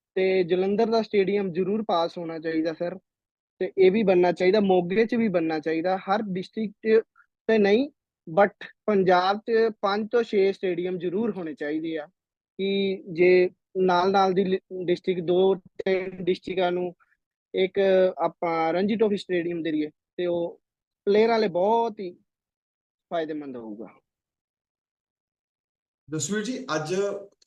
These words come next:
Speaker 2: ਸੋਸ਼ਲ ਮੀਡੀਆ ਤੇ ਕੁਛ ਕਲਿੱਪਸ ਦੇਖਣ ਨੂੰ ਮਿਲੀ ਹੈ, ਜਿਹਦੇ ਵਿੱਚ ਹਰਿਆਣਾ ਦੇ ਮੁੱਖ ਮੰਤਰੀ ਨਾਇਬ ਸਿੰਘ ਸੈਣੀ ਹਰਿਆਣਾ ਦੇ ਖਿਡਾਰੀ
Speaker 1: ਅੱਛਾ।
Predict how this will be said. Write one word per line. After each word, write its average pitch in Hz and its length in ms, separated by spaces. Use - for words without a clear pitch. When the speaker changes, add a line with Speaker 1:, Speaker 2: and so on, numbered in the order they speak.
Speaker 2:
ਸੋਸ਼ਲ 160 360
ਮੀਡੀਆ 160 220
ਤੇ 165 80
ਕੁਛ 160 200
ਕਲਿੱਪਸ 156 340
ਦੇਖਣ 165 280
ਨੂੰ 165 100
ਮਿਲੀ 147 220
ਹੈ, - 60
ਜਿਹਦੇ 151 240
ਵਿੱਚ 143 260
ਹਰਿਆਣਾ 139 640
ਦੇ 143 440
ਮੁੱਖ 143 300
ਮੰਤਰੀ 135 300
ਨਾਇਬ 127 260
ਸਿੰਘ 135 200
ਸੈਣੀ 127 480
ਹਰਿਆਣਾ 139 240
ਦੇ 156 100
ਖਿਡਾਰੀ 135 540
Speaker 1:
ਅੱਛਾ। 117 300